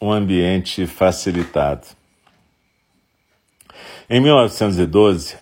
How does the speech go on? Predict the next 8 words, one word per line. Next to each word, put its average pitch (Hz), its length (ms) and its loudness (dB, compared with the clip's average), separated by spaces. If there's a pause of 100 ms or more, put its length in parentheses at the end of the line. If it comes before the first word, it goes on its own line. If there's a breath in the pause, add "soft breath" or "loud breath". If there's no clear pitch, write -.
Henri 104 320 0
Matisse 113 760 -4 (120)
visitou 95 600 -2
o 101 40 -2
Marrocos 98 760 0 (1000 soft breath)
e 135 60 -2
ficou 147 420 0
impressionado 107 1200 0